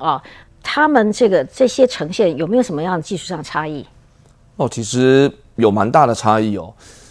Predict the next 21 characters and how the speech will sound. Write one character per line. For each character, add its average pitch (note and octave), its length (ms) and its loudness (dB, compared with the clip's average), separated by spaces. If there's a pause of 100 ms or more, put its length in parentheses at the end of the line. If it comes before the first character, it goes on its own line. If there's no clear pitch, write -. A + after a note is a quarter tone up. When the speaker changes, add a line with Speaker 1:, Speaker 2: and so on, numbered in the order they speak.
(160)
Speaker 2:
因 E3+ 120 2
为 F3 80 4
像 E3 180 2
前 B2+ 200 0
两 A#2 180 0
年， F#2+ 180 -6
你 G2 80 -8
看 B2+ 180 -6
像 A#2+ 200 -4
这 A2+ 80 -4
个 A#2 80 -2
邓 A#2 160 -2
丽 A2 80 -2
君 G#2+ 120 -4
小 G2 220 -4
姐， F2 220 -8
她 F#2+ 180 -2
的 F#2+ 120 -4
这 F2+ 100 -8
个 F#2 160 -6
演， D#2 180 -12